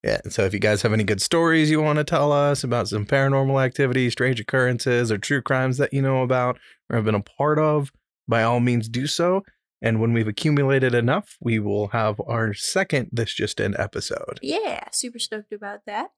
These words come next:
Speaker 2: So
Speaker 1: Yeah.
Speaker 2: hit us
Speaker 1: Oh,
Speaker 2: up.
Speaker 1: and a, a quick thank you to the people who've already sent us stuff. We really do appreciate it. And again, once we accumulate enough, we will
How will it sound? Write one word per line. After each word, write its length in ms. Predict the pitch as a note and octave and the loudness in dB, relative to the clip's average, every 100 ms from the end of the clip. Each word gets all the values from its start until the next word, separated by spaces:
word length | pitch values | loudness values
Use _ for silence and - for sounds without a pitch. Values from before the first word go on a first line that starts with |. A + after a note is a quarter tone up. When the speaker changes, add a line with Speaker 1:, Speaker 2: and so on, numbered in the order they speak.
| _ | _
Speaker 2:
So 200 | - - | -14 -6
Speaker 1:
Yeah. 240 | D3+ C3+ - - | -4 -4 -8 -8
Speaker 2:
hit 120 | - | -6
us 120 | D4 | -2
Speaker 1:
Oh, 120 | - C#3 | 2 4
Speaker 2:
up. 60 | |
Speaker 1:
and 100 | C#3 | 6
a, 180 | B2 G#2+ - | 6 4 0
a 80 | A2+ | -2
quick 240 | - D#3 - | 0 0 2
thank 280 | C3 B2+ | 2 2
you 280 | C3 B2+ B2 | 2 2 2
to 400 | A2+ A#2+ G#2+ G#2 | 0 0 2 0
the 300 | G2 G#2 G#2 F#2+ | 0 0 0 0
people 240 | B2 A2+ A#2 | -2 0 0
who've 160 | A2 | 2
already 320 | G2+ G2+ A2 | 2 2 2
sent 240 | B2+ C#3+ D3 | 0 2 2
us 140 | D#3 | 0
stuff. 400 | - E3+ F3 - _ _ - | 0 -2 -2 -8 _ _ -4
We 140 | A2+ | 0
really 280 | G#2+ A2+ A2 | 2 2 2
do 120 | G#2 G2+ | 2 0
appreciate 440 | C3+ C#3 D#3+ E3 | 0 0 0 2
it. 140 | F3 - | 0 0
And 260 | A2+ G#2 G#2 | -2 -2 -2
again, 240 | G#2 G2+ | 0 0
once 160 | G2+ G2 | 0 -2
we 80 | G2+ | -4
accumulate 400 | F#2+ A#2 A2+ G#2 | -2 0 2 2
enough, 240 | G2+ F#2 - | 0 -2 -2
we 100 | G#2 | -2
will 400 | G2 G2 F2 | 0 0 0